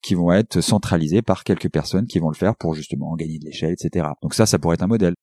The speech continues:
D'autres vont dire, bah non, grâce moi à cette technologie, je peux faire tout un tas de sujets tout seul et d'être un homme ou femme orchestre et donc d'avoir, euh, plein d'outils à ma disposition pour justement tout faire.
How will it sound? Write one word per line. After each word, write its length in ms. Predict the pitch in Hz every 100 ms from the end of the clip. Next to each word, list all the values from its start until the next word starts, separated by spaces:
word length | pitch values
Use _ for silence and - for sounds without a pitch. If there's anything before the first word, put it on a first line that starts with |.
| _ 101
D'autres 180 | 107
vont 60 | 101
dire, 160 | 92 85
bah 100 | 90
non, 160 | 131
grâce 340 | 95 98 110 95
moi 160 | 95
à 40 | 90
cette 180 | 82
technologie, 640 | - - 82 73 85 120 170
je 200 | 80 80
peux 460 | 85 - 107 123 135 -
faire 280 | - 101 -
tout 140 | 104
un 100 | 101
tas 180 | 92 101
de 120 | 85
sujets 600 | 80 - 113 95 101 104 104
tout 100 | 87
seul 280 | - 110
et 60 | 110
d'être 340 | 80 87 -
un 460 | - 78 73 60 52 80 90
homme 240 | 104 101
ou 80 | 87
femme 260 | - 101
orchestre 580 | 85 - 107 131 - - 80
et 100 | 85
donc 240 | 87 113 113
d'avoir, 400 | 90 98 117 104
euh, 200 | 85 87 -
plein 220 | 135 131
d'outils 500 | 113 104 - 113 113
à 200 | 92 85
ma 120 | 87
disposition 640 | 85 - 87 82 - 139
pour 160 | - 90
justement 320 | 113 - 104
tout 140 | - 139
faire. 360 | - 80 -